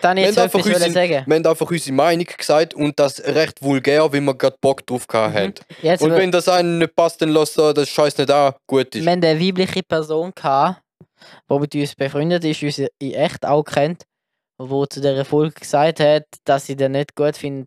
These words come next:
Speaker 1: dass sie da ne-, äh, scheiße findet, dass wir eigentlich so gegen die Religion gehen.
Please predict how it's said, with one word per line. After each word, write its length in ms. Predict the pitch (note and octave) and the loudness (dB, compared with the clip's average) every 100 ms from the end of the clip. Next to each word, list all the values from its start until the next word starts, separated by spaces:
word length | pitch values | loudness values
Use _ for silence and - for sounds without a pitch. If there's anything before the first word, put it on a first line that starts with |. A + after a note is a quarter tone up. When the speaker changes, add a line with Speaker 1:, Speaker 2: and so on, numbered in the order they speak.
| - | -6
Speaker 1:
dass 180 | C3 - | -6 -8
sie 140 | B2+ | -8
da 480 | B2+ B2 B2 A#2+ A#2 _ | -4 -4 -2 -4 -6 _
ne-, 380 | B2+ B2+ B2+ E2 | -16 -10 -8 -8
äh, 240 | B2 B2 | -6 -6
scheiße 360 | - C3+ D3 C#3+ | -4 -4 -4 -10
findet, 220 | C3+ C3 | -10 -10
dass 140 | C3 | -8
wir 120 | C3 B2+ | -6 -6
eigentlich 300 | C3 C3 B2+ | -6 -8 -6
so 140 | B2+ | -6
gegen 260 | B2 B2 A#2+ | -4 -6 -6
die 140 | B2 | -6
Religion 500 | A#2+ A#2+ B2 B2 B2 | -4 -6 -4 -4 -2
gehen. 260 | C3 D3 | -2 -2